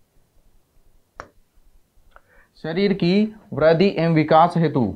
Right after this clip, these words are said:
शरीर की वृद्धि और विकास के लिए निम्न छह पोषक तत्व आवश्यक होते हैं, जिनका नाम है कार्बोहाइड्रेट, प्रोटीन, विटामिन, वसा, खनिज लवण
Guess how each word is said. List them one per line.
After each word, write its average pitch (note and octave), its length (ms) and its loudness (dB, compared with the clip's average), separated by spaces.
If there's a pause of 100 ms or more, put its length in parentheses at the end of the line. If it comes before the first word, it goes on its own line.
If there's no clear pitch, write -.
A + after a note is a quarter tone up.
(220)
शरीर E3+ 260 2
की F#3 160 -2
वृद्धि D3 380 2
और D#3 200 2
विकास D3+ 360 2
के E3 120 -2
लिए D3+ 240 2 (300)
निम्न F#3+ 320 0
छह F#3+ 380 0 (300)
पोषक D#3 340 0
तत्व F3 340 2
आवश्यक C#3+ 420 2
होते D#3+ 300 0
हैं, B2 340 -2 (200)
जिनका E3 260 -2
नाम D#3 240 2
है G#3+ 60 -2 (280)
कार्बोहाइड्रेट, D#3+ 960 2 (240)
प्रोटीन, E3+ 680 2
विटामिन, D#3 560 2 (180)
वसा, E3 540 2 (120)
खनिज E3+ 300 -2
लवण E3+ 280 4